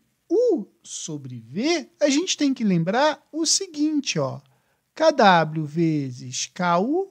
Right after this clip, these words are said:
é igual. U não é voltagem, que ele disse? U não é volts? E velocidade não é metro por segundo?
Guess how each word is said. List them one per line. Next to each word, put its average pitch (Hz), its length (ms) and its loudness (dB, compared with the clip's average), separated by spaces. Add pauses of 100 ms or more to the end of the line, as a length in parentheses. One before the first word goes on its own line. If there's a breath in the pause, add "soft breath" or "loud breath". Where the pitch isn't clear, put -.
(160)
é 359 180 0
igual. 202 600 2 (840)
U 466 240 12
não 370 160 10
é 302 120 12
voltagem, 247 920 6
que 180 200 0
ele 156 220 0
disse? 277 600 -6 (160)
U 339 200 2
não 247 200 4
é 156 320 0 (480)
volts? 226 800 0 (1080)
E 392 80 4
velocidade 320 1120 6 (340)
não 277 400 4
é 185 260 4 (100)
metro 208 640 4
por 170 300 -10
segundo? 165 880 -6